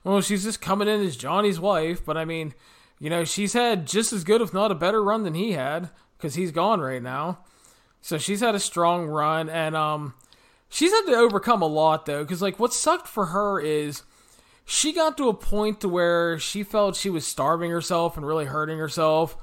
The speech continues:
So she opted not to do that anymore and put on some muscle and put on a little bit of weight,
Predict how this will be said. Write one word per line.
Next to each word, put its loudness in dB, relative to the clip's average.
So 4
she 0
opted 2
not 2
to -10
do 2
that 4
anymore 0
and -2
put 12
on 6
some -2
muscle 4
and -2
put 2
on 2
a -6
little -2
bit 0
of -2
weight, 0